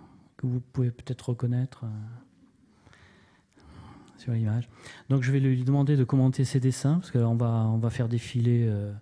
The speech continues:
deux cent dix dessins, je crois. Et, euh, et comme ça, vous pourrez avoir une approche de son travail. Il pourra vous expliquer comment il travaille, euh, ce qu'il fait, comment il trouve ses idées, euh, s'il travaille à la plume, au pinceau, euh,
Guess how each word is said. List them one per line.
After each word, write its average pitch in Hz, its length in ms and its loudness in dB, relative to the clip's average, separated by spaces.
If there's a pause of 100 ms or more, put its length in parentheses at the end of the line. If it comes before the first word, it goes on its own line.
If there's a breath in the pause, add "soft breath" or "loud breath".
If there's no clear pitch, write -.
(320 loud breath)
deux 131 140 0
cent 131 280 -6
dix 131 200 -2
dessins, 135 340 -2
je 151 100 -6
crois. 147 200 -6 (2000 loud breath)
Et, - 80 -8
euh, 127 40 -2 (680 loud breath)
et 123 80 -4
comme 117 120 0
ça, 139 140 2
vous 131 120 2
pourrez 123 440 0
avoir 117 300 0
une 117 100 2
approche 117 420 -6
de 113 80 -10
son 107 200 -8
travail. 120 500 -6 (960 soft breath)
Il 113 120 -8
pourra 120 180 0
vous 117 180 -2
expliquer 120 460 -6
comment 120 240 -2
il 123 80 -4
travaille, 117 720 -4
euh, 107 100 -8
ce 107 100 -14
qu'il 107 160 -6
fait, 113 460 -4
comment 110 160 -2
il 110 80 -2
trouve 110 180 -8
ses 107 320 -4
idées, 117 560 -4
euh, 113 100 -14 (1200 loud breath)
s'il 113 140 -8
travaille 110 340 0
à - 20 2
la 107 100 2
plume, 110 320 0
au 107 60 2
pinceau, 110 840 -2
euh, 98 140 -2